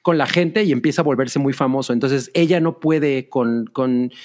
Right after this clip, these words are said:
con la idea de que él tenga más atención que ella. O sea, ella empieza a querer ponerse a su nivel y lo que hace es recurrir a un medicamento, eh, que, que tiene que adquirir por medios,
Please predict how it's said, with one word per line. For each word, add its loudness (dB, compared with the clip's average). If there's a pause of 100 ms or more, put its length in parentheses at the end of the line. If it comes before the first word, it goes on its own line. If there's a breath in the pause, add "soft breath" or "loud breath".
(140 loud breath)
con 0
la 2
idea 2
de 0
que 2
él 0
tenga 0
más 0
atención -2
que -2
ella. 0
O -2
sea, 0
ella 0
empieza -2
a -4
querer -2
ponerse -2
a -8
su -6
nivel 0 (280 loud breath)
y 2
lo 0
que 0
hace 2
es -2
recurrir 0
a 2
un 2
medicamento, 0
eh, 0
que, -6
que -4
tiene 0
que 0
adquirir -2
por 0
medios, 0